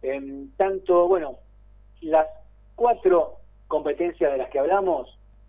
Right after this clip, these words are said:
eh, van a estar cerrando su actividad el día domingo. Eh, creo que lo más interesante es justamente el Tour de Suiza mañana con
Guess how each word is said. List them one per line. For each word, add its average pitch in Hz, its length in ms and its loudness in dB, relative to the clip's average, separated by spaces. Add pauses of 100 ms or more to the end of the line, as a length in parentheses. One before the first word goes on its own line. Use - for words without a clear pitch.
(240)
eh, 127 400 -2
van 151 100 2
a 143 60 -4
estar 156 260 0 (320)
cerrando 170 480 0
su 170 180 0
actividad 143 560 -2 (1000)
el 151 260 2 (240)
día 143 460 -4
domingo. 120 760 -10 (400)
Eh, 127 560 -2
creo 180 240 4
que 160 80 -6
lo 151 80 -4
más 160 160 2 (180)
interesante 156 1040 0
es 147 80 -8 (160)
justamente 147 440 -6
el 127 100 -6
Tour 143 180 0
de 131 100 -6
Suiza 147 400 -4 (380)
mañana 139 440 -4
con 147 260 -2